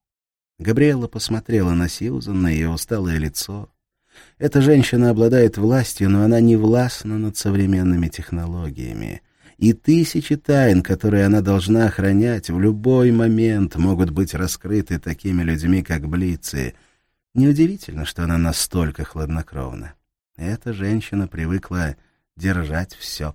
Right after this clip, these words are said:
под контролем. "На вашу подругу можно положиться?" спросила Сьюзан. Габриэла пожала плечами. "Я надеюсь?" Сьюзан кивнула. "Не знаю, есть ли у меня выбор", сказала она.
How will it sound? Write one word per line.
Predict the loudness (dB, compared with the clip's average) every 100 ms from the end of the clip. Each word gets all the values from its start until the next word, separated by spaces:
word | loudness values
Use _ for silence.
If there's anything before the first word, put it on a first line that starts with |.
| -12
под | -20 -16
контролем. | -16 -14 -12 -12 -12 -14 -18 _ _ _ _ _ _ _ _ _ _ -4
"На | 0 2
вашу | 0 -2
подругу | -4 0 2 2 2
можно | 2 2 -2 -8
положиться?" | -8 -6 -4 -6 -8 -12 -16 _ _
спросила | -16 -10 -10 -8 -10
Сьюзан. | -8 -8 -8 -6 -8 -12 _ _ -8
Габриэла | -6 -4 -4 -4 -6
пожала | -8 -8 -8
плечами. | -8 -10 -10 -8 -8 -8 _ _ _
"Я | -10 -6
надеюсь?" | -4 -6 -8 -10 -14 -20 _ _ _ _ _ _
Сьюзан | -12 -8 -8 -8 -12
кивнула. | -10 -10 -8 -8 -8 -12 _ _ _ _ _ _
"Не | 0 2
знаю, | 4 4 4 2
есть | 2 -2 -4 -4
ли |
у | 0
меня | 2 2
выбор", | 2 0 -2 -6 -12 _
сказала | -20 -10 -8 -6 -8
она. | -8 -12